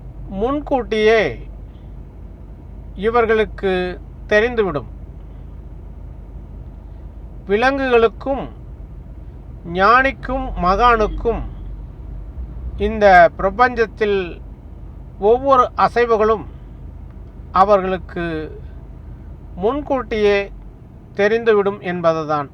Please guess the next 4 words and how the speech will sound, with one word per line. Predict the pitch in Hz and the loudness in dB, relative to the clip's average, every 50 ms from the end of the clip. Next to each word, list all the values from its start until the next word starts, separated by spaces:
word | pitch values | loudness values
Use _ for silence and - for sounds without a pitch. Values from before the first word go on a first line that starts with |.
| - | -10
உண்மை. | - 143 143 135 117 104 98 - - - - - - - - - - - - - - - - - - - - - - - - - - - - - - - - - - - - - - - - - - - - - - - - - - - - - - - - - - - - - - - - - - | -8 -6 -6 -6 -8 -10 -12 -16 -20 -20 -20 -20 -20 -20 -20 -20 -20 -20 -20 -20 -20 -20 -20 -20 -20 -20 -20 -20 -20 -20 -20 -20 -20 -20 -20 -20 -20 -20 -20 -20 -20 -20 -20 -20 -20 -20 -20 -20 -20 -20 -20 -20 -20 -20 -20 -20 -20 -20 -20 -20 -20 -20 -20 -20 -20 -20 -20 -20 -20 -20 -20 -16 -8
மனிதர்கள் | 175 170 190 220 247 285 285 285 269 254 233 220 202 196 - - | 0 4 4 6 6 6 6 6 6 6 4 4 2 2 2 0
அப்படி | 185 180 - - 214 196 175 170 | 0 0 2 0 0 0 2 2
அல்ல. | 165 165 180 165 - | 2 2 2 0 -4